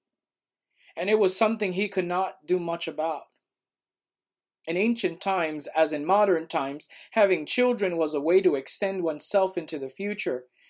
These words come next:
and perpetuate oneself in the world.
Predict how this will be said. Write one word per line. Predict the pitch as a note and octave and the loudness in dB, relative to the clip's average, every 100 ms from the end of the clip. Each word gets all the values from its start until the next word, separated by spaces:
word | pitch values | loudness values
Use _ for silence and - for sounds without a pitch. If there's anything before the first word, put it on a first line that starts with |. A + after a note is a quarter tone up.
| _ - | _ -6
and | D#3+ D#3 | -4 -2
perpetuate | D#3+ E3 A3 A3 G3 C#3+ D#3 | -2 2 2 4 2 2 -2
oneself | D3+ - - E3+ E3 - _ _ - | -4 -2 0 2 0 -8 _ _ -16
in | D#3 | -10
the | D3 | -6
world. | D3 E3+ D#3 - | -2 0 -2 -6